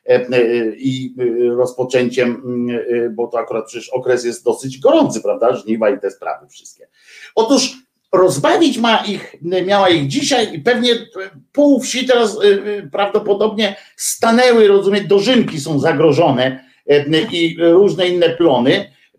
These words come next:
są zagrożone, bo ludzkość się tarza po prostu,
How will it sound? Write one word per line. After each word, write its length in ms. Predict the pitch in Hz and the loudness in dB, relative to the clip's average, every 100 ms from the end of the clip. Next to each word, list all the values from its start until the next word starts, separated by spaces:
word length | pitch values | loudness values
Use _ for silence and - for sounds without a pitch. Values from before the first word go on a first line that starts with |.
| 180 196 | -14 -10
są 240 | - 202 | -4 -2
zagrożone, 840 | 165 233 196 208 175 165 127 165 202 | 0 0 2 2 4 2 2 0 2
bo 100 | 233 | 2
ludzkość 560 | 247 262 - 269 262 - | 2 -2 0 -2 -2 -6
się 80 | 320 _ | -6 _
tarza 440 | 359 311 349 196 156 | 0 0 2 0 0
po 160 | 175 | 0
prostu, 460 | 180 185 - 185 | 2 0 2 -2